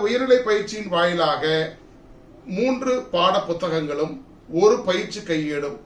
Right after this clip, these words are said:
கிட்டத்தட்ட மொத்தம் நான்கு புத்தகங்களை கொண்டு இந்த உயர்நிலை பயிற்சியை உருவாக்கி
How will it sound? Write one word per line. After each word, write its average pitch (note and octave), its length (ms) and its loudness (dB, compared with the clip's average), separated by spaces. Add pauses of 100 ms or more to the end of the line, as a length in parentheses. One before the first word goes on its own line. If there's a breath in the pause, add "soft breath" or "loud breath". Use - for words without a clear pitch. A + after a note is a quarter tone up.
(140)
கிட்டத்தட்ட F3 440 -4
மொத்தம் D#3+ 320 -4
நான்கு G3 340 -4 (100)
புத்தகங்களை F3 500 -4
கொண்டு C#3+ 380 -10 (720 loud breath)
இந்த F#3 140 -2 (120)
உயர்நிலை G#3 360 0 (100)
பயிற்சியை D#3+ 500 -4 (460)
உருவாக்கி F#3+ 400 2